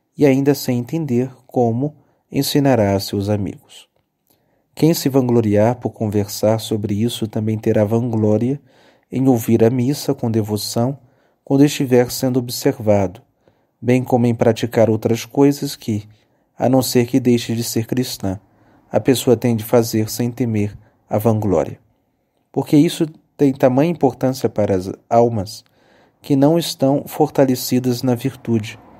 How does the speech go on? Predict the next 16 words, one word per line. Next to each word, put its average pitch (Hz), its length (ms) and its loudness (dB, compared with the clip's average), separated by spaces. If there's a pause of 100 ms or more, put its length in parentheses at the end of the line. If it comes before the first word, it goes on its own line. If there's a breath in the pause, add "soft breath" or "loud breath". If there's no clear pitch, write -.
(400 loud breath)
que 131 100 -2
têm 139 220 2
tantos 175 340 0
inimigos 139 640 0
e 123 80 2
amigos 131 480 0
a 131 60 2
incitá-las 120 720 0
ao 120 80 2
mal, 92 360 -4 (540)
que - 140 -4
não 160 160 4
sei 127 280 2
como 123 240 -2
insistir 117 540 -6
mais. 90 460 -6